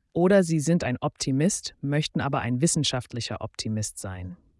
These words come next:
Einer, dessen Glaube durch Zweifel bestätigt wird.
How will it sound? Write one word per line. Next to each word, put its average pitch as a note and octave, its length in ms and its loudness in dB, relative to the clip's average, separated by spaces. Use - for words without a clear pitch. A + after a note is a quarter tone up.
Einer, E3 540 2
dessen B2 260 -4
Glaube C#3+ 480 2
durch A#2 280 -6
Zweifel B2+ 580 0
bestätigt - 680 -4
wird. E2+ 320 -12